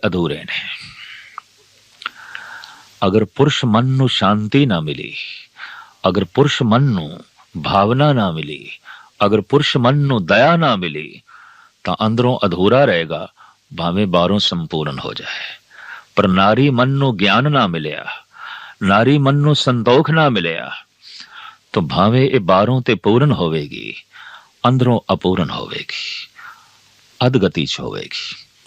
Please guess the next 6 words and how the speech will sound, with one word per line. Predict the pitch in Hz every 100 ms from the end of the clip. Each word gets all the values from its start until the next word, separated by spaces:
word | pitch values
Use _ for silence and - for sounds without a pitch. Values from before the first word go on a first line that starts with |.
| _
ਦੁਖਤ | 82 113 - 127
ਹੋਵੇਗੀ, | 73 62 - - - - - _ - _ _ _
ਪੀੜਤ | 123 127 110 -
ਹੋਵੇਗੀ। | - - - - - _ - - - - - - - _
ਪ੍ਰਭੂ | 127 147 143 180 180
ਚਿੰਤਨ | - 139 139 147 151 156 156 151